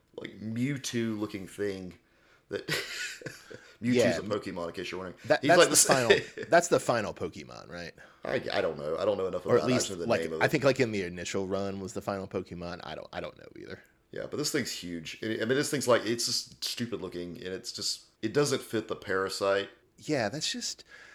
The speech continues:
Speaker 2: it's so weird. Like, I know you were speculating about Ivo becoming Metallo or Metal Zero, which also probably would have been bad, but honestly, I, I find, uh, Metallo or Metal Zero to be a pretty generic villain,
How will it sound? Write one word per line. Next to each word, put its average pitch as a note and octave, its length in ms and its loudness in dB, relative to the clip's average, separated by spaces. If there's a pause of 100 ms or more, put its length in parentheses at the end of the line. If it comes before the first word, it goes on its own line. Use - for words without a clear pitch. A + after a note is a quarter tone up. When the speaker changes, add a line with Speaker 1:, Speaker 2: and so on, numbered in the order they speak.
(140)
Speaker 2:
it's E3+ 140 -2
so B3+ 200 2
weird. G2+ 460 2 (100)
Like, A2+ 260 0
I C#3+ 80 0
know E3+ 180 0
you B2 260 2
were A2 120 2
speculating F2+ 720 0
about D#2+ 320 -6
Ivo E2 460 -4
becoming E2 640 -8
Metallo F2+ 720 -2
or D#2+ 140 -8
Metal D#2+ 260 -6
Zero, E2+ 540 -2 (160)
which - 500 -6 (600)
also E3 300 -2
probably A2+ 480 0
would F#2+ 120 0
have F2+ 100 -2
been F2 160 -6
bad, E2 440 -2
but - 220 -6
honestly, F2 840 -6 (360)
I, - 80 -8 (100)
I F#2 100 -2
find, E2+ 500 -6
uh, D#2 340 -8
Metallo E2 600 -8
or D#2 140 -10
Metal D#2+ 240 -10
Zero D#2 340 -10
to - 80 -14
be C#2 320 -14
a - 40 -20
pretty - 260 -4
generic E2 560 -10
villain, G2 500 -4